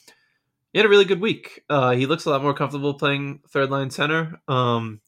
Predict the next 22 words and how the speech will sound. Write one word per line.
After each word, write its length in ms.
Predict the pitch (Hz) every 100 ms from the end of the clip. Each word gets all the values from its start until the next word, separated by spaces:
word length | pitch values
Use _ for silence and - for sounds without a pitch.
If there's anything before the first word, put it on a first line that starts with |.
| -
and 120 | 131
I 200 | 123 127
hope 240 | 131 - -
Ruff 400 | 127 135 - -
keeps 240 | 135 120
him 100 | 151
there 160 | 151 151
moving 280 | 156 156 156
forward 300 | 180 196 156
because 440 | 147 120 120 - _ _ _ _ _ _ _
it 260 | - - _
just 200 | 131 120
seems 200 | 143 123
like 80 | 127
it's 120 | 120
a 40 | 113
better 200 | 120 117
fit 220 | 143 -
for 140 | 185
him. 260 | 196 185 175 _
Uh, 480 | 139 123 120 123 131
so 680 | 135 - 131 127 131 123